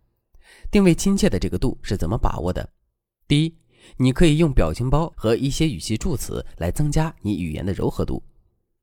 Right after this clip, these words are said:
第二，表达你对男人的认可，但是你不用太舔他，就说你很尊重、认可他的某一方面就行了。第三，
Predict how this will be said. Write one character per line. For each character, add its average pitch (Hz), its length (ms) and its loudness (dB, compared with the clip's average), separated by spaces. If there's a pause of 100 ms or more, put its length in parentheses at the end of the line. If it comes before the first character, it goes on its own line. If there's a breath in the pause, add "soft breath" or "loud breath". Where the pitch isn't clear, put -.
第 107 80 0
二， 85 120 2 (380 loud breath)
表 113 180 4
达 120 160 4
你 131 120 0
对 110 120 0
男 92 140 0
人 101 100 -2
的 107 80 -2
认 143 160 -2
可， - 360 -8 (100)
但 92 140 -2
是 - 200 -4 (140)
你 82 100 -6
不 80 120 -6
用 92 100 -2
太 160 160 0
舔 - 320 0
他， - 180 -2 (1080)
就 196 100 4
说 185 320 4
你 139 80 -2
很 95 160 -2
尊 160 220 0
重、 135 180 0 (160 loud breath)
认 175 160 4
可 - 180 -6
他 95 120 0
的 123 80 -2
某 82 180 -4
一 87 40 -4
方 139 200 0
面 165 140 0
就 - 100 -6
行 - 140 -10
了。 - 180 -10 (680 soft breath)
第 95 100 -2
三， 120 200 0